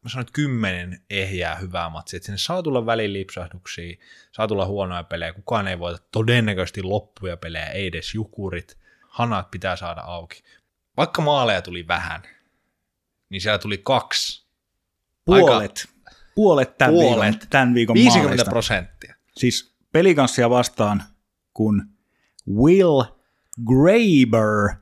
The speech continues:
Speaker 2: teki kauden ensimmäisen maalinsa, mä sain kolmelta eri ihmiseltä viestin, että huomasitko, että Will Graber teki kauden ensimmäisen maalin.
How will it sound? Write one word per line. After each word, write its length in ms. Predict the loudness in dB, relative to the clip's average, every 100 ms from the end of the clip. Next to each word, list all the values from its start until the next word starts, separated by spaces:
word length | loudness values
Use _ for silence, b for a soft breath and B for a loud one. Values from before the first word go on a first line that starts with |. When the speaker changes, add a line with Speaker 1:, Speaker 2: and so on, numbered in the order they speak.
| -2
Speaker 2:
teki 240 | 2 2
kauden 300 | 4 4 4
ensimmäisen 460 | 4 4 2 2 2
maalinsa, 580 | 4 4 2 0 -2 -2 b b b _ -6
mä 80 |
sain 320 | -2 0 0 2
kolmelta 760 | 4 6 4 0 -4 -6 -4
eri 280 | -2 -2 -2
ihmiseltä 580 | -4 -6 -8 -8 -6 -6
viestin, 420 | -4 -6 -8 -10
että 260 | -10 -8 -2
huomasitko, 540 | 0 0 -2 -6 -8 -10
että 240 | -6 -4
Will 380 | 2 4 4 2
Graber 600 | 0 2 2 2 -2 -6
teki 200 | -6 -6
kauden 340 | -2 -2 -2 -2
ensimmäisen 520 | -4 -4 -6 -6 -6
maalin. 360 | -6 -6 -8